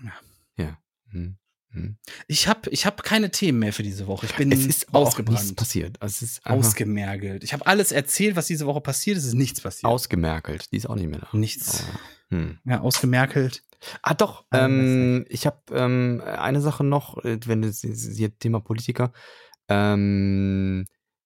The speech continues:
Speaker 2: jetzt muss ich mal gucken. Warte, warte, warte, warte, warte, warte, warte, warte, warte.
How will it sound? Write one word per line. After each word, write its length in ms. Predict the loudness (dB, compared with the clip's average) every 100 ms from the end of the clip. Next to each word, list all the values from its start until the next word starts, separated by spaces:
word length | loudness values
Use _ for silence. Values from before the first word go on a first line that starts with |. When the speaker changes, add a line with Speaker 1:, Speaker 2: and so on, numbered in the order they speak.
| _ _ _
Speaker 2:
jetzt 120 | -2
muss 100 | 0
ich 60 | 2
mal 100 | 2
gucken. 460 | 0 0 0 0 -4 _ _
Warte, 160 | -2 0
warte, 120 | 2
warte, 140 | 2 2
warte, 160 | 2
warte, 160 | 2 0
warte, 160 | 0
warte, 160 | 0 0
warte, 180 | -2 -2
warte. 240 | -2 -4